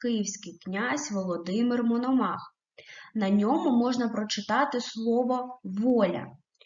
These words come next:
Число три завжди вважали чарівним, казковим. А ще в тризубі відображена триєдність життя.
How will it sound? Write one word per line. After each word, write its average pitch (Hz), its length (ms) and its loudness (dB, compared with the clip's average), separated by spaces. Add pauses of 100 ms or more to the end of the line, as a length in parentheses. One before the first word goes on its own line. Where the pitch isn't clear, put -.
(280)
Число 254 520 0
три 262 440 0 (140)
завжди 208 520 0
вважали 196 600 2
чарівним, 233 760 0 (120)
казковим. 202 840 -2 (600)
А 202 120 0
ще 262 280 4
в 294 80 0
тризубі 247 500 2
відображена 202 840 2
триєдність 220 880 0
життя. 226 540 -2